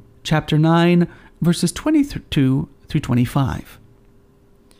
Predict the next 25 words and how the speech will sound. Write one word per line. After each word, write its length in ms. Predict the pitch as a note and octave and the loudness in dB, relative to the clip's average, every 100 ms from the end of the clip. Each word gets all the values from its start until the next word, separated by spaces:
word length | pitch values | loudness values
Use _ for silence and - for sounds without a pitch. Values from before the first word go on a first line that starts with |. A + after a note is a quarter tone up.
| _ _ - _ _ _ _ _ | _ _ -20 _ _ _ _ _
And 140 | G3 G3 | -2 0
Jesus 280 | D#4+ C#4 | 0 -2
said 240 | - G3 F#3+ | 0 -2 0
to 100 | F3+ | 0
his 100 | D#3+ | 0
disciples, 800 | D3 - C#3 C#3 - C2+ - - _ _ _ - - _ _ F#3+ | -2 -2 0 0 -2 -8 -8 -12 _ _ _ -20 -20 _ _ -2
"The 120 | A#3 | -2
Son 220 | - E4+ | -2 0
of 140 | D4+ | 0
Man 260 | A#3+ A#3 G#3 | 2 2 4
must 180 | F3+ - | 2 0
suffer 280 | B3 B3 G#3 | -4 -2 -2
greatly, 640 | D#3+ F3+ F3 - - F#3+ _ _ _ - - | 0 0 0 -6 -8 -10 _ _ _ -20 -4
and 120 | D#3+ | 0
be 100 | D#3 | 2
rejected 560 | D3 C#3+ G#3 G#3 G#3+ E3+ | 2 2 0 0 0 0
by 120 | D#3 | 0
the 180 | C#3 C#3 | 2 2
elders, 640 | E3 G#3 G#3+ G#3+ G3+ - - - - | 2 2 2 2 0 -6 -20 -20 -4
the 120 | E3 | -4
chief 340 | - - C4 - | -2 -2 -4 -2
priests, 540 | A3+ G#3 F#3+ - - - | -2 -2 -2 -8 -12 -4
and 120 | D#3 | -2
the 60 | E3 | -2
scribes, 680 | - G#3+ F#3+ - - - | -2 0 0 -2 -6 -12